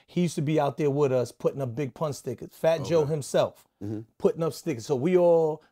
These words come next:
Speaker 1: got stickers. He's putting stickers up for Big Pun. You know, so we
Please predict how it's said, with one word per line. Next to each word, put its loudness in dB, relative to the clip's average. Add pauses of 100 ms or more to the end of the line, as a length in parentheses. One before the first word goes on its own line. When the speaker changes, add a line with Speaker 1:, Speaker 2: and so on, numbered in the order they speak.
Speaker 1:
got -4
stickers. -4
He's -2
putting -4
stickers -6
up -2 (100)
for -2
Big -4
Pun. -8 (400)
You -2
know, -2
so -2
we 0